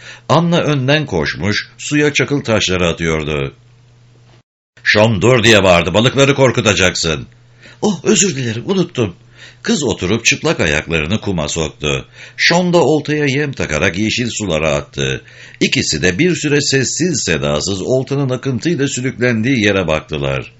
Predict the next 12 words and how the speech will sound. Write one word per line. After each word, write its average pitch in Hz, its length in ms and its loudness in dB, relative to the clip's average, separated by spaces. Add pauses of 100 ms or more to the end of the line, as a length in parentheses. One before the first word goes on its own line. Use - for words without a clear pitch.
(580)
Anna, 143 420 0 (120)
"Burada 120 340 -4
balık 127 240 -4
yok 139 200 0
galiba." 95 500 -2
diyecek 87 340 -2
oldu. 80 420 -2 (600)
"Sabretmelisin. 80 1000 0 (200)
Oltaya 101 460 2
hemen 107 340 2
balık 98 260 0
gelmez." 73 600 0